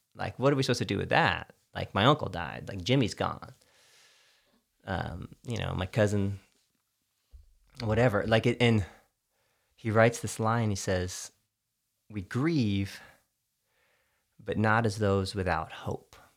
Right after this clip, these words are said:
And it's something that I think of, like, in terms of, like, funerals and when people pass. As a pastor, I've used that line many, many, many times from that scripture. Sitting with people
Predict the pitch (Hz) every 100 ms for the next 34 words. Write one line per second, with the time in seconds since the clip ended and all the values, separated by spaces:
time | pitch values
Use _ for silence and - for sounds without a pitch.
0 | _ _ _ _ _ _ _ _ _ _
1 | _ _ _ _ _ _ _ _ _ _
2 | _ _ _ _ _ _ _ 120 - 147
3 | 147 127 101 - _ _ _ _ _ _
4 | _ _ _ _ _ _ _ _ _ _
5 | _ - 107 - 127 120 113 101 - 98
6 | 110 - 104 - 113 104 98 - 104 -
7 | - 151 147 139 127 123 113 98 92 107
8 | 98 - 101 98 87 - - - _ _
9 | _ _ - 92 120 120 - 98 95 95
10 | 90 92 85 87 90 107 101 90 92 87
11 | 87 85 - 90 85 - - 92 - -
12 | 95 - 95 95 - _ _ _ _ _
13 | _ _ _ _ - 107 110 98 82 -
14 | - -